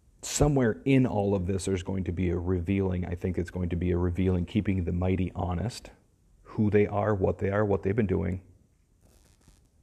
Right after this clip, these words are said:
And somehow this, this plays in with the Trumps. The world ruler of ten horns, the little Trump, and the Dark Mother.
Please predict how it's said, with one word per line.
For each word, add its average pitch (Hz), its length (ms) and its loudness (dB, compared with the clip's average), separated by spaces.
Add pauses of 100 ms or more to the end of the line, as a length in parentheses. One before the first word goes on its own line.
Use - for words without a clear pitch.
(160)
And 117 100 0
somehow 113 380 -2
this, 98 260 -2 (960)
this - 140 -4
plays - 460 2
in 98 460 0 (680)
with - 200 -8
the 90 260 -2 (300)
Trumps. - 500 -8 (1040)
The 92 60 -8
world 120 260 4
ruler 113 320 2
of 90 100 0
ten 92 220 -2
horns, 107 600 0 (640)
the 85 80 -6
little 107 220 2
Trump, 90 380 -4 (1600)
and 95 80 -2
the 92 60 0
Dark 92 280 0
Mother. 87 380 -4